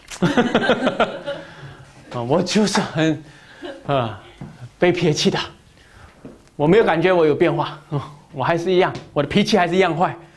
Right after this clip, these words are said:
<laughs> 就是我，我没有什么喜乐，我没有苦难也不喜乐，<laughs> 就有，有一些人是这样，有没有？有，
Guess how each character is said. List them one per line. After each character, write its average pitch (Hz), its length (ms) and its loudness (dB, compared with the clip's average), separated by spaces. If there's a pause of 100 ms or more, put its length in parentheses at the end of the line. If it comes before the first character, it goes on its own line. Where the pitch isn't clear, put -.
(140)
<laughs> - 360 -6
就 - 220 0
是 170 200 2 (640)
我， 180 380 0 (960)
我 156 140 0
没 202 140 6
有 294 120 6
什 240 100 2
么 247 120 4
喜 220 140 4
乐， 139 400 2 (160)
我 208 80 2
没 247 100 4
有 339 80 6
苦 226 160 0
难 247 120 2
也 190 120 4
不 214 100 0
喜 208 160 2
乐， 151 180 2 (220)
<laughs> 208 240 -2
就 233 280 4
有， 202 220 2
有 208 240 4
一 247 60 -2
些 269 100 2
人 190 160 0
是 202 80 -10
这 202 120 0
样， 151 240 0 (400)
有 170 160 2
没 180 100 2
有？ 156 200 2
有， 156 260 2